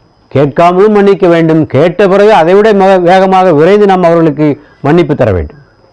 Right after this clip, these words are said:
ஆகவே இந்த ரெண்டு பண்புகள் நம்மகிட்ட இருக்கணும்.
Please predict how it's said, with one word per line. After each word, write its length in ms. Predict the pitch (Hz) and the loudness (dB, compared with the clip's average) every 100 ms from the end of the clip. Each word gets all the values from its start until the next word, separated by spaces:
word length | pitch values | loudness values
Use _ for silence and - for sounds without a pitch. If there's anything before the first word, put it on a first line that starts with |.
| _ _ _ | _ _ _
ஆகவே 340 | 127 127 127 143 127 | -2 0 2 0 -2
இந்த 160 | 123 | -4
ரெண்டு 280 | 120 143 175 156 | -2 -2 -2 -2
பண்புகள் 380 | 151 160 165 | -2 0 0
நம்மகிட்ட 260 | 143 143 127 | 0 -2 -2
இருக்கணும். 300 | 120 113 107 | -2 -4 -8